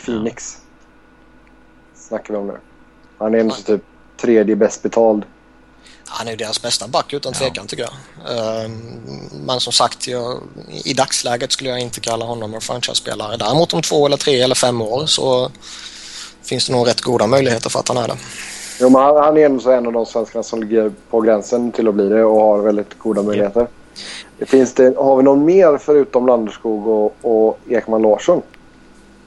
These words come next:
Speaker 2: Så det beror på lite hur man definierar en franchise player. Alltså, ska, ska det, man bara titta på det, eh, aktuella laget, så att säga? Eh,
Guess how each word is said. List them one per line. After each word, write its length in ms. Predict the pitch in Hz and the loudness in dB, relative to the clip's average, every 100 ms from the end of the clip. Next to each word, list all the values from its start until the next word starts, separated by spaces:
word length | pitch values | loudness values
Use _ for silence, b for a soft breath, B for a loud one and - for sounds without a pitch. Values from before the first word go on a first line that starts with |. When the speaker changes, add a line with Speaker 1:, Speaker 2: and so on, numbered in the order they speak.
| - - - - - - - - - | -20 -20 -20 -20 -18 -16 -16 -6 -2
Speaker 2:
Så 100 | 160 | 0
det 100 | 160 | 0
beror 160 | 147 | 0
på 200 | 139 190 | -2 -4
lite 200 | 170 165 | -4 -4
hur 80 | 143 | -4
man 140 | 135 | -4
definierar 560 | 127 127 147 127 117 120 | -4 -6 -2 0 0 -2
en 80 | 123 | -8
franchise 480 | 131 127 120 107 - | -8 -6 -6 -8 -8
player. 300 | 113 104 117 | -10 -8 -6
Alltså, 260 | 131 - | -2 -2
ska, 220 | 120 139 135 | -2 -4 -4
ska 240 | - 131 | -4 -4
det, 60 | 127 | -4
man 220 | 127 127 | -4 -2
bara 400 | 139 143 135 131 | 2 4 4 0
titta 320 | - 156 143 | -2 -6 -6
på 440 | 127 123 120 123 123 - - _ _ | -8 -6 -4 -6 -8 -14 -20 _ _
det, 540 | 120 110 101 - - - - _ _ - | -4 -4 -4 -4 -4 -6 -18 _ _ -8
eh, 260 | 131 120 127 | -6 -4 -4
aktuella 480 | - 127 - 131 117 | -4 -6 -4 -4 -2
laget, 480 | 120 110 107 104 - | 0 -2 -2 -4 -2
så 80 | 156 | -2
att 80 | - | 0
säga? 200 | - 139 - - _ _ _ - | -2 -6 -16 -20 _ _ _ -12
Eh, 380 | 127 123 135 | -10 -8 -8